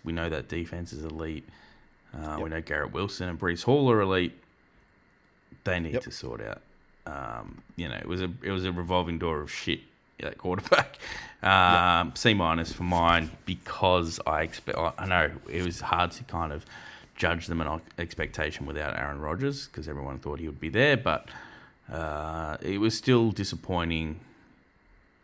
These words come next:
Speaker 1: Yeah, C minus, C, yeah, about right. I think might,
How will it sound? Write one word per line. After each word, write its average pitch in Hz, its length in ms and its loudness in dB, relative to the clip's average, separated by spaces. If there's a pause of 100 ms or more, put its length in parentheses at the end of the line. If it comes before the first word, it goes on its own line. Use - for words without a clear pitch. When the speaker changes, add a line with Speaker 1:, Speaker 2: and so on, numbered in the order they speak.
(1160)
Speaker 1:
Yeah, 69 340 0
C 127 240 2
minus, 101 380 4
C, 90 520 2
yeah, 82 240 4
about 76 300 0
right. 60 300 -4
I - 60 -6
think 76 260 -8 (560)
might, 82 300 -2